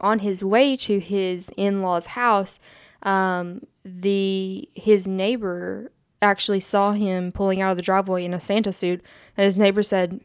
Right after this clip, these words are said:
"Hey, where you going?" And his, and Pardo said, "Going to a Christmas party." And his neighbor thought that was kind of weird, but, I mean, nothing, he didn't really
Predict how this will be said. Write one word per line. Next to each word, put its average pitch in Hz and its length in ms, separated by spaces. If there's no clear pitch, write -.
"Hey, 302 240
where 247 120
you 233 140
going?" 254 420
And 202 160
his, 190 380
and 185 320
Pardo 196 340
said, 185 500
"Going 190 280
to 233 120
a 233 60
Christmas 330 360
party." 170 400
And 175 840
his 180 380
neighbor 180 240
thought 180 180
that 165 100
was 160 140
kind 165 180
of 160 120
weird, 208 560
but, 180 280
I 175 60
mean, 165 200
nothing, 170 400
he 175 100
didn't 180 220
really 165 340